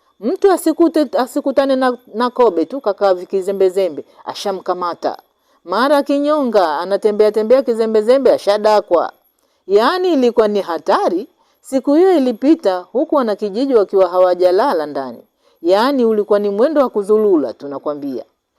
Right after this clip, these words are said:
Basi, ikiwa ni siku mpya, majira ya mchana pale nyumbani kwa Chifu Mbuna, karibia kila mwanakijiji alikuwa akakusanyika, huku kila mtu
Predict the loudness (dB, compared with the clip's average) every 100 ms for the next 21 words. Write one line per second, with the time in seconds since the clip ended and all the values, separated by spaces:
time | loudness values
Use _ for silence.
0 | _ _ _ _ -4 -2 0 0 2 2
1 | 2 -2 -4 -4 -4 -4 -4 -2 -2 -6
2 | _ _ -6 -4 0 2 2 0 -6 -6
3 | -4 -4 -4 -6 -6 -6 -4 -4 -6 -6
4 | -8 -16 -12 -6 -6 -6 -12 _ _ -8
5 | -6 -4 -2 -4 -2 0 0 -2 -4 -6
6 | -4 -4 -4 -6 -14 _ -6 -4 -2 -2
7 | -4 -6 -8 -8 -6 -8 -8 -16 _ _
8 | -6 -2 -2 0 0 0 -2 -6 -12